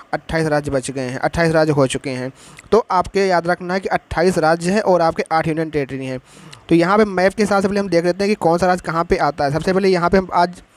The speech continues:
जिसकी बात करें, पहले उसके बारे में चर्चा कर लेते हैं। जैसे कि पहला आपका कौन सा राज्य आता है? आपका हिमाचल प्रदेश है।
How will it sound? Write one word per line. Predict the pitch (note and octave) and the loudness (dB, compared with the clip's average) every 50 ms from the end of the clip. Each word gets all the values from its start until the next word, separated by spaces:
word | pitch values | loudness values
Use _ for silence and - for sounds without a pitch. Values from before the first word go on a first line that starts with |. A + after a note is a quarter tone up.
| _ _ _ _ _ _ _ _ _ _ _ _ _ _ _ - | _ _ _ _ _ _ _ _ _ _ _ _ _ _ _ -4
जिसकी | E3+ D#3 D3 - G3+ F#3+ | -2 -2 0 0 0 2
बात | E3+ E3+ F3 - | 2 2 0 0
करें, | F#3+ F#3+ | 0 0
पहले | F#3 F#3 F#3 | 2 4 2
उसके | F3 - F#3+ | 2 4 4
बारे | F3+ E3+ F3+ | 2 2 2
में | F3+ | 0
चर्चा | - E3 D3 E3+ E3+ | -2 -2 -2 -2 -2
कर | - E3 D3 | 0 -2 -2
लेते | C#3+ C#3+ D3+ | -2 0 -2
हैं। | D#3 | 0
जैसे | D3+ F#3+ F#3+ | 0 0 0
कि | G#3 | 0
पहला | G3+ - E3+ E3 E3+ F3+ F3+ | 0 0 0 2 2 2 0
आपका | F3+ - F#3+ | 0 -2 -2
कौन | - F#3 F3 F3 | 0 0 0 0
सा | F#3 | 2
राज्य | F3+ F3 F3 F3+ | 0 0 0 0
आता | E3+ F#3+ | 0 0
है? | F#3+ | 0
आपका | F3 - G3+ F#3+ | 0 0 -2 -2
हिमाचल | F3 D3+ C#3+ E3 D3+ | -2 -2 -2 -2 0
प्रदेश | C#3+ C#3+ C3+ C#3 C3+ C3 - | 0 0 0 0 -4 -4 -2
है। | C#3+ C3 | -4 -6